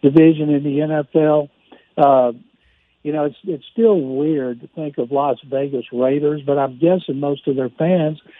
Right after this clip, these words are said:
are coming from Oakland and Los Angeles 'cause it's, it's such an easy trip to get there. And, of course, they dominated, dominated the Monday night crowd, as everybody knew they would. I always thought,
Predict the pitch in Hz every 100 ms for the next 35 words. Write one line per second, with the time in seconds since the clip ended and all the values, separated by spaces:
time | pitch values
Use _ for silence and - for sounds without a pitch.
0 | - - 143 - 156 156 143 143 151 151
1 | 151 160 156 156 156 156 - 170 202 143
2 | 135 143 156 139 - 131 - 135 - 170
3 | 151 139 160 160 151 143 160 156 143 _
4 | - - - - 123 170 180 - 180 185
5 | 156 - 160 156 - 143 131 139 170 196
6 | 160 127 104 _ _ _ _ _ 113 156
7 | 190 196 139 120 113 110 131 139 147 135
8 | 147 170 - - 123 131 151 127 135 139
9 | 131 135 127 135 139 127 120 143 160 151
10 | _ _ - - 202 - 247 233 202 160
11 | - 185 165